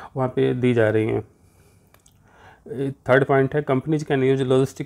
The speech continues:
park to operate and serve local, regional and international market। जैसे अभी हमने डिस्कस किया था कि कंपनी, जितने भी मैन्युफैक्चरिंग कंपनियाँ हैं, जो भी मैं, अ, नेशनल हब हैं या जो मल्टी मॉडल कनेक्टिविटी से सुसज्जित जितने भी जगह हैं,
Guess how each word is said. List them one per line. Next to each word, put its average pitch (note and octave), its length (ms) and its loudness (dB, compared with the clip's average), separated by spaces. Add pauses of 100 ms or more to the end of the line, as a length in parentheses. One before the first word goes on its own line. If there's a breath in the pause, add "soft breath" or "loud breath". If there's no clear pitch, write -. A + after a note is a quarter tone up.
park C3 140 0
to - 120 -8
operate C3 380 2
and C3 160 0 (420 loud breath)
serve C3+ 240 -2
local, C#3 320 2
regional C3 380 0
and C3 180 -4 (340 loud breath)
international C3 480 0
market। A#2+ 200 0
जैसे B2+ 280 2
अभी C3 120 2
हमने C3+ 160 0
डिस्कस B2+ 300 0
किया C3 140 -4
था C#3+ 80 -4
कि C#3+ 100 -8
कंपनी, C3+ 280 -4
जितने C3+ 320 -4
भी C#3 120 -2
मैन्युफैक्चरिंग C3 560 -4
कंपनियाँ B2 380 -4
हैं, B2 60 -10 (800 loud breath)
जो D3 180 2
भी E3 120 4
मैं, D3 220 2
अ, C3+ 520 -8 (200)
नेशनल C3+ 360 0
हब B2+ 180 -4
हैं A#2+ 240 -4 (440 loud breath)
या C3 160 2
जो C#3 280 2
मल्टी C3 360 0
मॉडल C3+ 240 2
कनेक्टिविटी C3 480 -4
से C3+ 100 2
सुसज्जित B2+ 680 -4
जितने C3 280 -2
भी B2+ 140 -2
जगह B2 280 0
हैं, A#2+ 220 -10